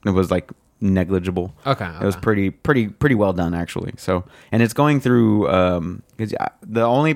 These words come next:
Speaker 1: the, the problem is, is, like, you have to go through, like, a whole rigmarole s-, to set it up right now.
Speaker 2: Mm.
Speaker 1: So you have to download the Edge browser, and then s-, like, Microsoft has, like, a setup guide, which is really nice.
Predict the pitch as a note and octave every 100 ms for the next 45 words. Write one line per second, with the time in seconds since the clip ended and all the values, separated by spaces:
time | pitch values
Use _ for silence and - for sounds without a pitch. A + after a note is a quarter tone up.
0 | D3 A#2+ A2 G#2 G2 - _ _ _ _
1 | _ - C#3 D#3 D3+ C#3 B2 A#2 B2 A#2
2 | A2+ A#2 A2 F#2+ G2 A#2 G#2 A2 A2 A2
3 | A2 A2 G#2 F#2 - - - A#2 A2 G#2+
4 | G#2+ A2+ A2 A2+ A2+ A2+ C#3 C3+ A#2 E2+
5 | - - - G#2 G2 F#2+ F#2+ F#2 F2+ -
6 | _ _ _ G2+ G2 F#2+ F2+ G#2 A2 A2+
7 | A2+ G#2 - G2+ G2 F#2+ - A2 A#2 A2
8 | G#2+ G2+ G2 G#2 G#2 G#2 - _ _ _
9 | _ G2+ G2 G2 F#2+ - - - - -
10 | F#2+ - - G#2 A#2 A#2+ A#2+ A2+ G#2 F#2+
11 | F#2 F#2 F2 - - A#2 G2+ - F2 E2+
12 | F2+ F2 F#2 A2+ D3+ G2 F2+ F2